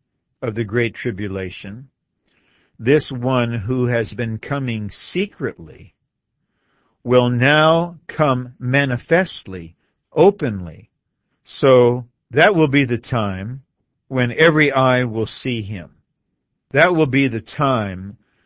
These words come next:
when it will be open, it will be visible, it will be manifest.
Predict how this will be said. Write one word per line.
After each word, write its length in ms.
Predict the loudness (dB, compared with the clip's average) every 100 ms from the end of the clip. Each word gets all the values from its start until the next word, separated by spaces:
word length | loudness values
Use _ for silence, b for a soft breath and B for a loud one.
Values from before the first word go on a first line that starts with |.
| _ _ _ _ _
when 720 | -12 -4 -2 0 0 -4 -10 -8
it 140 | -6
will 160 | -4 -4
be 220 | -4 -4
open, 480 | -2 -2 -2 -16 -10
it 120 | -8
will 200 | -6 -6
be 180 | -6 -6
visible, 680 | 0 0 0 -4 -12 -16 -12
it 180 | -8 -8
will 160 | -8 -10
be 180 | -8 -8
manifest. 960 | -6 -6 -8 -12 -16 -20 -20 -20 _